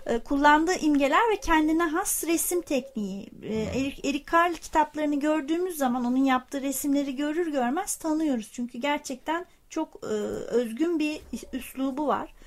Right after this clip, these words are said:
Speaker 1: E, bir kolaj tekniği kullanıyor ama kendi, e, ürettiği bir teknik bu. E, pelür kağıdına, e, özel olarak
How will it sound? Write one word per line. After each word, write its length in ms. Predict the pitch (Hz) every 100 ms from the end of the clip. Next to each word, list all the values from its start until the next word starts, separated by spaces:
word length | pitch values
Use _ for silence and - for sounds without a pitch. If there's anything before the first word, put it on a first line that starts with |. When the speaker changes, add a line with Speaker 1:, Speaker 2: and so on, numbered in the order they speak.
| - - - - -
Speaker 1:
E, 140 | 240 233
bir 80 |
kolaj 440 | - 302 311 392 -
tekniği 420 | 294 262 226 208
kullanıyor 580 | - 208 202 202 320 427
ama 220 | 320 349 440 - - - -
kendi, 380 | 311 285 285 349 403 - - -
e, 280 | - - -
ürettiği 540 | 262 277 269 320 320
bir 120 | 277
teknik 520 | - 208 - 196 -
bu. 200 | 254 381 - - - - -
E, 200 | 220 208
pelür 360 | - 262 311
kağıdına, 840 | 320 330 269 226 202 196 214 302 - - - _ -
e, 240 | 202 202 -
özel 360 | 220 233 262
olarak 260 | 233 214